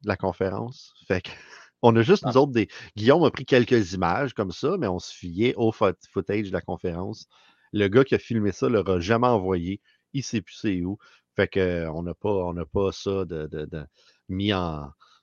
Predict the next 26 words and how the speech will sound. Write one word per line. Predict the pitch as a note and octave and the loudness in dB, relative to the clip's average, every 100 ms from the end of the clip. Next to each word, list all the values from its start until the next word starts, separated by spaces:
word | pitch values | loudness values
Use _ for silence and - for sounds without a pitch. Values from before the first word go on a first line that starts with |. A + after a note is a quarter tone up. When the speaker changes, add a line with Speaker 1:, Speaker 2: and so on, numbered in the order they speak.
| _ _ _ - | _ _ _ 0
Speaker 1:
imprimé | A#2 F2+ A2 A2+ A#2 | 0 2 2 4 4
dans | G#2 | 4
les, | G2 F#2+ | 2 0
dans | F#2 | 0
les | F#2+ G2 G2 | 0 0 -2
annales. | F#2+ G2 | -2 -2
On | G2+ | -2
n'a | G2+ | -2
pas | G#2 | 0
Martin | G2+ F#2+ F#2+ G#2+ G2+ | 0 0 -2 -2 -2
stressé | F#2+ - F#2 F2 - F#2 | -2 -6 -6 -6 -6 -8
qui | - | -8
parle | - E2+ E2 | -6 -4 -4
avec, | D#2+ - | -6 -8
euh, | E2 D#2 | -10 -8
Kevin. | - D#2+ D#2 D2+ | -8 -6 -8 -10
Fait | - D2+ | -12 -14
que | - | -8
c'est | F#2 | -4
très | B2+ C3+ | 0 0
triste, | - B2 C3 - | 2 0 0 0
mais | G2+ F#2+ | -4 -4
ça | F#2+ | -4
fait | F2+ | -4
une | F2+ E2+ | -4 -4
anecdote | E2 E2 E2 | -6 -8 -8